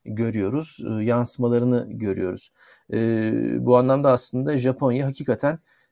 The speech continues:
e, kabuğunu kırmak şöyle dursun, kabuğunu paramparça eden bir,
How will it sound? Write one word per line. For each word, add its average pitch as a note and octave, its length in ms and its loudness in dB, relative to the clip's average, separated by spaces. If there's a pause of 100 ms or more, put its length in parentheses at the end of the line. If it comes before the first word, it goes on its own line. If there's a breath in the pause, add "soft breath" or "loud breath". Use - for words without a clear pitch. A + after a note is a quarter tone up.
(100)
e, A2 280 -4 (500)
kabuğunu B2+ 480 0
kırmak C3+ 460 0 (120)
şöyle C#3+ 280 0
dursun, C3+ 280 -4
kabuğunu C3+ 340 -6
paramparça C3+ 600 2
eden C#3+ 300 -4
bir, D3+ 120 -2